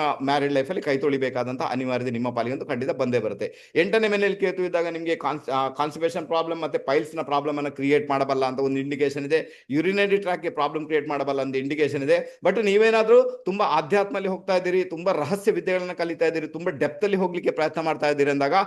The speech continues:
ಹಂಡ್ರೆಡ್ ಪರ್ಸೆಂಟ್ ಕೇತುವಿನಿಂದ ಒಳ್ಳೆ ರಿಸಲ್ಟ್ ಅನ್ನು ಕೂಡ ಅಲ್ಲಿ ಕೂಡ ಪಡಿಬಹುದು. ನೈನ್ತ್ ಹೌಸ್ ಕೇತು almost better ಅಂತ ಹೇಳ್ತೇನೆ. ಹತ್ತನೇ ಮನೆ ಕೇತು ಪರವಾಗಿಲ್ಲ, but ನೀವು ಮಾಡೋ ಕೆಲಸದಲ್ಲಿ ಡೆಪ್ತ್ ಲೆವೆಲ್ ಅಲ್ಲಿ ಹೋಗ್ಬೇಕು, ಅಥವಾ ನೀವು ಮಾಡೋ ಕೆಲಸದಲ್ಲಿ ಆ ಕೆಲಸದ ಆಳ ಅರಿವು ಏನಿದೆ ಅದು ನಿಮ್ಗೆ ಗೊತ್ತಿರ್ಬೇಕಾದಂತ ಅನಿವಾರ್ಯತೆ ಉಂಟು. ಹನ್ನೊಂದನೇ ಮನೆ ಕೇತು ಪರವಾಗಿಲ್ಲ, ಹನ್ನೆರಡನೇ ಮನೆ ಕೇತು, ಹನ್ನೆರಡನೇ ಮನೆ ಕೇತು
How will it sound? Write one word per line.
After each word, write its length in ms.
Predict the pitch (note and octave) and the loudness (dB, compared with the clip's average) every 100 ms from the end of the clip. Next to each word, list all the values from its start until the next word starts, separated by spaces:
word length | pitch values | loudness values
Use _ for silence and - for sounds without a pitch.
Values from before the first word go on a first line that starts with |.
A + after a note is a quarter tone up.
| - - D#3 | 0 -6 -4
ಹಂಡ್ರೆಡ್ 340 | A3+ B3+ B3+ | 0 0 2
ಪರ್ಸೆಂಟ್ 300 | A3+ F3+ F3+ | -2 -4 -2
ಕೇತುವಿನಿಂದ 380 | E3 D3+ D#3+ D3+ | -2 0 -2 0
ಒಳ್ಳೆ 260 | C3+ C#3+ | 0 2
ರಿಸಲ್ಟ್ 240 | D3 C3 B2+ | 0 0 -2
ಅನ್ನು 120 | B2+ | -2
ಕೂಡ 100 | D#3 | -4
ಅಲ್ಲಿ 240 | C3+ D#3+ | -2 -2
ಕೂಡ 140 | E3 D3+ | 0 -2
ಪಡಿಬಹುದು. 440 | B2 A2+ G2 G2 | -2 -4 -4 -6
ನೈನ್ತ್ 300 | G2+ D3 F3 | -2 -2 2
ಹೌಸ್ 180 | F3 D3+ | 0 2
ಕೇತು 300 | D#3+ D3 B2 | 0 2 0
almost 300 | C#3 D#3 D#3+ | 0 -2 -4
better 320 | B2 A2+ C#3+ | -4 -2 0
ಅಂತ 140 | C#3+ C#3+ | 0 -2
ಹೇಳ್ತೇನೆ. 600 | C#3+ D3 D#3 D3+ - _ | -4 -2 -4 -6 -18 _
ಹತ್ತನೇ 280 | F#3+ G3+ G3 | 0 2 2
ಮನೆ 180 | G3 F#3 | 0 0
ಕೇತು 200 | F#3 F#3+ | -2 -2
ಪರವಾಗಿಲ್ಲ, 460 | - D#3 F3+ F3+ | 0 2 2 2
but 260 | F#3 E3+ G3 | 2 2 0
ನೀವು 200 | F#3+ A#3 | 2 0
ಮಾಡೋ 240 | A3+ G3+ | 2 0
ಕೆಲಸದಲ್ಲಿ 420 | F#3 F3+ F#3+ F3+ F3 | -2 -4 -4 -4 -2
ಡೆಪ್ತ್ 300 | D3 D3 G3 | -2 0 0
ಲೆವೆಲ್ 260 | E3+ E3+ | 2 2
ಅಲ್ಲಿ 140 | E3 D#3 | 0 0
ಹೋಗ್ಬೇಕು, 440 | D3 D3 D3+ D#3+ | -4 -2 -2 0
ಅಥವಾ 480 | D#3+ F3+ F#3+ G3+ - - _ | -2 2 0 0 -8 -20 _
ನೀವು 180 | D3 F#3 | -4 0
ಮಾಡೋ 200 | F3+ E3+ | 2 2
ಕೆಲಸದಲ್ಲಿ 640 | E3 D#3+ F3 E3+ F3 G#3 A3 | 0 0 2 2 4 4 4
ಆ 160 | C#3 | 0
ಕೆಲಸದ 420 | D3+ F3+ F#3+ G#3+ F#3+ | 0 -2 -2 -2 -2
ಆಳ 320 | C3 C#3+ F#3 | 0 2 2
ಅರಿವು 420 | F#3+ D3 F3 F#3 | 2 0 -2 -2
ಏನಿದೆ 240 | D#3+ F3 E3+ | -2 -2 -2
ಅದು 120 | E3 | 0
ನಿಮ್ಗೆ 220 | D#3 D#3 | -4 -4
ಗೊತ್ತಿರ್ಬೇಕಾದಂತ 680 | C3+ C3+ D3 C#3 C3+ C3 D3 | -4 -4 -2 -2 -2 -4 -4
ಅನಿವಾರ್ಯತೆ 480 | C#3+ B2+ A#2+ A2+ G#2+ | -2 -2 -2 -4 -6
ಉಂಟು. 140 | A2+ | -6
ಹನ್ನೊಂದನೇ 320 | E3 F3 E3 | -2 -2 -2
ಮನೆ 140 | D#3+ D3+ | -2 -2
ಕೇತು 200 | C#3+ C#3 | -2 -2
ಪರವಾಗಿಲ್ಲ, 440 | B2 C#3+ D3+ D#3+ | -2 0 2 0
ಹನ್ನೆರಡನೇ 400 | C#3 D#3 F3 E3+ | 0 -2 -2 -4
ಮನೆ 160 | D#3 D3 | -4 -4
ಕೇತು, 420 | D#3 E3+ - B2 | -4 -4 -6 -8
ಹನ್ನೆರಡನೇ 320 | C3 E3 E3 | -4 -2 -2
ಮನೆ 180 | D#3+ D3+ | -4 -6
ಕೇತು 400 | D#3 E3 G#3 | -4 2 2